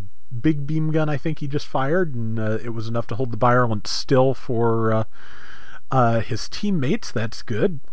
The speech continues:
Good charged shot on that Z two. And, let's see. Yeah, the double beam cannons, I think the ones on the, uh, knees are the ones that used to be on the, uh, Mark three's, uh,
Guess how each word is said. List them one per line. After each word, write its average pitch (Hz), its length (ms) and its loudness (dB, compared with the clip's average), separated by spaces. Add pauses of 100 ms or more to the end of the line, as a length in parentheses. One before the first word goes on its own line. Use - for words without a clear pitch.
Good 131 180 0
charged 127 500 0
shot 123 440 0
on 120 120 0
that 110 200 -2
Z 107 180 -2
two. 208 460 0 (960)
And, 165 1080 -2 (420)
let's - 120 -2
see. - 200 -2 (680)
Yeah, 170 140 2
the 131 80 0
double 240 240 2
beam 208 280 0
cannons, 196 680 0
I - 100 0
think - 360 -2
the 320 80 -2
ones 269 340 -2
on 196 260 0
the, 147 380 0 (100)
uh, 131 200 2
knees 151 580 0 (160)
are 131 140 2
the 135 80 0
ones 143 260 0
that - 140 -2
used 147 260 0
to - 80 -2
be 135 160 0
on 135 120 0
the, 120 200 -2
uh, 127 160 0
Mark 120 300 0
three's, 117 600 0
uh, 104 300 0